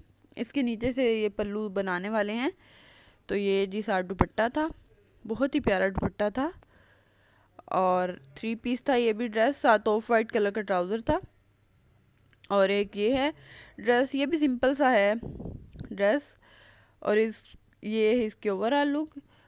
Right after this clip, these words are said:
और इसके गले पे इस तरह से लेस का डिज़ाइन करवा के और बीड्स वगैरह ऊपर लगा दिए थे। सिंपल सा है इसका भी डिज़ाइन। और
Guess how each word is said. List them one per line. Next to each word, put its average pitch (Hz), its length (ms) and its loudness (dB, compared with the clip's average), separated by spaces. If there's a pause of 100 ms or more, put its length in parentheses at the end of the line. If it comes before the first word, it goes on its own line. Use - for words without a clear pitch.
और 214 140 0
इसके 226 320 -4
गले 214 260 0
पे 220 160 0
इस 220 160 -4
तरह 208 260 2
से 214 160 -2
लेस 196 300 0
का 208 160 -2
डिज़ाइन 196 380 -4
करवा 190 380 0
के 320 200 -2 (400)
और 202 160 2
बीड्स 190 380 -4
वगैरह 190 260 4
ऊपर 185 220 -2
लगा 180 320 0
दिए 214 240 0
थे। 302 200 0 (1200)
सिंपल 302 260 -2
सा 294 120 4
है 208 100 6
इसका 226 220 -2
भी 208 120 -4
डिज़ाइन। 208 480 -2 (920)
और 180 480 0